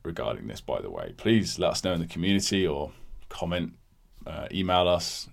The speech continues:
You know, uh, I've got some ideas. I've got some websites that do drop shipping and stuff, but, um, yeah, it's, it's definitely something that w-, we thought would be cool to do. So yes, Kevin, we're, we're, it's, it's definitely on our list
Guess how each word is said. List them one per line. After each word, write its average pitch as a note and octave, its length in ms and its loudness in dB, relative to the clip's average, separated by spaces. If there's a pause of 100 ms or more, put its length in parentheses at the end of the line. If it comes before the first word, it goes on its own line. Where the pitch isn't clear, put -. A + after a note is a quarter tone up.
(160)
You E2+ 60 -6
know, - 160 -8 (720)
uh, E2 180 0
I've F#2 100 0
got A2+ 140 6
some B2+ 120 2
ideas. G#2+ 280 6
I've G2+ 60 2
got - 100 -2
some F#2 120 -4
websites F#2 500 4
that - 100 -10
do F2+ 100 -6
drop E2+ 260 2
shipping G2 340 0
and F#2+ 100 -4
stuff, A2 340 0
but, - 180 -2 (1080)
um, D#2 540 -2 (1500)
yeah, F#2 320 2
it's, B1 280 -2
it's F2 280 -2
definitely F#2+ 260 0
something F2+ 280 -2
that E2 140 -4 (200)
w-, - 200 -8
we F#2 120 -2
thought F#2 200 0
would - 100 -4
be E2+ 100 -6
cool E2 200 -6
to - 100 -12
do. F2+ 220 -2 (720)
So - 160 -6
yes, G#2 300 4
Kevin, G#2+ 380 6
we're, F#2 180 6
we're, F2+ 380 6
it's, - 200 0
it's F#2 120 -2
definitely G#2 760 6
on F#2 160 4
our F2 140 4
list - 480 2